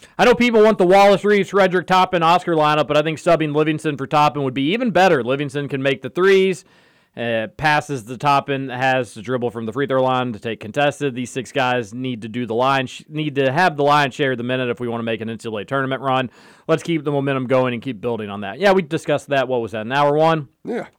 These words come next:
Speaker 1: T-, uh, agree. I don't think it needs to be permanent. Toppin, obviously, I think, should get plenty of minutes at the four. I just think it could really even make things better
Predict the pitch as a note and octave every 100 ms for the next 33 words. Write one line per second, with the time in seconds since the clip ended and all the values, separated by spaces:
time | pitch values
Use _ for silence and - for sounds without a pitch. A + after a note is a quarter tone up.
0 | _ - D#3 B2 A#2+ C#3+ D3+ C#3+ - _
1 | _ _ - G#3+ C4 B3 A#3+ G3+ A#3 F3+
2 | E3 D#3+ D#3+ D#3+ E3+ E3+ D#3 D#3 D3 D#3
3 | D3 C#3 C#3 - A#2+ C#3 C3+ - D3 C#3+
4 | C3 A2+ C#3 B2+ C#3 C#3 - B2+ C#3 C3
5 | G#2+ A2 A2 G#2+ B2 A2 G#2 A2+ A2 B2
6 | A2 G#2 G#2+ G#2 A#2 G#2+ - F3+ D3+ C3